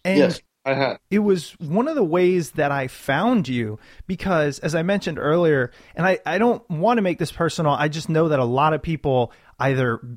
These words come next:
Speaker 1: feel very strongly this way or very strongly the opposite way, is, uh, two things. One is I'm a night owl, uh, and my wife is very much a morning person. And so I, my whole life have been, people have joked me, right?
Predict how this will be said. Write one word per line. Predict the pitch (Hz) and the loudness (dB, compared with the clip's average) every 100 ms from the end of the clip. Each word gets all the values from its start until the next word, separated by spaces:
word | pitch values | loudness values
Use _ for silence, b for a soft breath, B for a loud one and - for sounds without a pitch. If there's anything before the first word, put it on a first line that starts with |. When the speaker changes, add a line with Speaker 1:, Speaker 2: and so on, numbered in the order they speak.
| - - | -10 0
Speaker 1:
feel | 165 151 127 | 2 2 2
very | 135 151 | 2 2
strongly | - 156 156 143 | 0 -2 0 0
this | 131 160 - | 0 -2 -2
way | 220 202 | -2 0
or | 147 | -2
very | 127 147 | 0 -2
strongly | 139 143 135 120 | -2 -4 -4 -4
the | 120 | -2
opposite | 170 208 - 120 | -2 -2 -6 -4
way, | 120 117 | -2 -2
is, | 135 123 b b b - | -4 -6 b b b -12
uh, | 113 - | -10 -6
two | 247 277 | -4 -4
things. | 143 98 - | -4 -8 -8
One | 131 208 240 | -4 -2 -2
is | 175 - 139 | -4 -6 -4
I'm | 151 | -2
a | |
night | 135 127 160 170 | -2 0 0 0
owl, | 120 113 113 110 b b b | 2 2 0 -2 b b b
uh, | 120 110 - | -8 -6 -2
and | 131 | 0
my | 123 | 0
wife | 120 127 123 | 0 0 -2
is | 117 | -8
very | 113 127 123 117 | -4 -2 0 0
much | 113 - | -2 -4
a | |
morning | 113 123 110 | -4 -4 -4
person. | 113 - - - - | -8 -12 -14 -16 -8
And | 151 | -6
so | - 156 139 123 - | -4 0 2 2 0
I, | 131 175 151 | 0 0 0
my | 127 | -2
whole | - 220 220 | 0 2 4
life | 156 135 - | 4 2 -4
have | 135 127 | -6 -2
been, | 127 123 | -2 -2
people | - 185 160 143 | -4 -4 0 -2
have | 117 | 0
joked | 131 117 - | -2 -2 -4
me, | 107 | -8
right? | 110 113 113 | -4 -2 -4